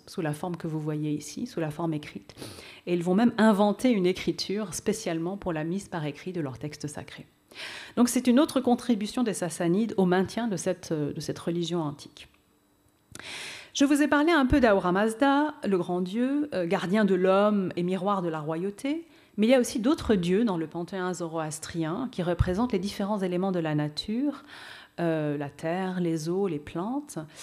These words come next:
Et, euh, cette, euh, cette symbolique, euh, de la nature a fait dire que les zoroastriens étaient, euh, très, euh,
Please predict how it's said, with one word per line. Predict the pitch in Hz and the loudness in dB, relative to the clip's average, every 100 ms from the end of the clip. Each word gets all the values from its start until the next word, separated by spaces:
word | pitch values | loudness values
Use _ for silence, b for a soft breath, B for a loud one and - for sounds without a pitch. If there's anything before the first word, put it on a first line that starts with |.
| B B B - | B B B 0
Et, | 214 233 214 | 4 4 4
euh, | 170 165 151 143 135 147 | 4 4 2 -2 -4 -8
cette, | 185 175 - | -8 -8 -8
euh, | 156 143 | -6 -6
cette | 147 175 - | -6 -4 2
symbolique, | 180 175 175 208 254 - 185 | 4 4 4 2 0 0 -2
euh, | - - 50 - | 0 -4 -6 -6
de | 156 165 | -2 0
la | 156 | 0
nature | 151 165 - 233 240 170 | -2 -4 -2 2 2 2
a | |
fait | 151 170 165 | 0 0 0
dire | 180 202 | 0 -2
que | 170 | -2
les | 160 | -2
zoroastriens | 151 135 135 139 - 165 180 | -2 -2 -2 -4 -6 -4 -2
étaient, | 151 151 - 165 151 | -4 -6 -8 -6 -6
euh, | - - - - - - B B B | -8 -10 -12 -14 -16 -18 B B B
très, | - - 165 160 | -12 -6 -4 -4
euh, | 147 127 147 156 | -4 -6 -6 -8